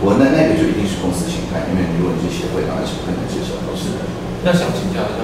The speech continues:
Speaker 2: 说当这个愿景会议它已经凝聚出来之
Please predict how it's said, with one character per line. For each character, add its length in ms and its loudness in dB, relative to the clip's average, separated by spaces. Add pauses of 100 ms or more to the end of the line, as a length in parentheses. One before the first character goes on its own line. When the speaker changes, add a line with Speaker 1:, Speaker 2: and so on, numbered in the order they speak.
Speaker 2:
说 240 0
当 240 2
这 160 -4
个 80 -6
愿 240 -2
景 240 -4
会 160 -4
议 240 -2
它 160 -2 (160)
已 80 -2
经 240 -2
凝 160 2
聚 240 -2
出 160 -2
来 160 0
之 80 2